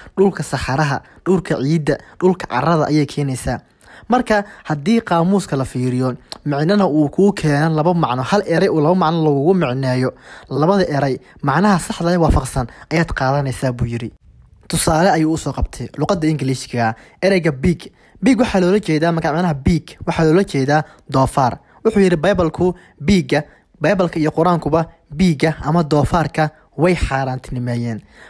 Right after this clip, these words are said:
Markaad qaamuuska Ingiriiska dhex gasho oo dhex maquurato, waxaad soo helaysaa ereyga pig macno kaluu leeyahay. Macnahaasi muxuu yahay? Macnahaasi waxa weeye in laga wado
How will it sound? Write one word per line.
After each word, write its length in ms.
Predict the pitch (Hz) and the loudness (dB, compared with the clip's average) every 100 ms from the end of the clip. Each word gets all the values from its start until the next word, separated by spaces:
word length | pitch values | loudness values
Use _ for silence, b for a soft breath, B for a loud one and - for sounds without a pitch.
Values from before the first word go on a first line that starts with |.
| B | B
Markaad 300 | 226 - 190 | -2 0 -2
qaamuuska 540 | 175 170 196 233 - 208 | 0 0 2 -2 -2 -4
Ingiriiska 460 | 208 180 185 - - | -2 0 -2 -4 -6
dhex 160 | 175 | -4
gasho 360 | 147 135 165 160 B B - | -4 -2 -2 -2 B B -4
oo 100 | 156 | -2
dhex 120 | 196 151 | -2 -4
maquurato, 640 | 143 135 131 120 127 127 B B | -6 -4 -4 -4 -6 -8 B B
waxaad 200 | 214 202 - | 0 2 2
soo 80 | 226 | 2
helaysaa 460 | 214 165 - 170 170 B - | 2 2 0 -2 -4 B -2
ereyga 340 | 214 185 156 | 2 2 0
pig 340 | 135 180 170 - _ _ _ - | 0 0 0 -4 _ _ _ -2
macno 280 | 147 175 202 | 2 2 2
kaluu 260 | 139 135 | -2 -2
leeyahay. 460 | 135 131 123 117 113 B B | -2 -2 -2 -4 -8 B B
Macnahaasi 400 | 143 190 247 - | 0 2 2 2
muxuu 180 | 160 165 | 0 0
yahay? 300 | 170 151 170 165 B - | 0 0 0 -2 B -2
Macnahaasi 460 | 151 214 214 196 | 2 4 2 0
waxa 180 | 196 190 | -2 2
weeye 420 | 180 165 160 175 175 b - | 4 4 2 -2 -4 b -2
in 120 | 185 | 0
laga 180 | 170 185 | 2 4
wado 320 | 175 156 175 | 4 4 0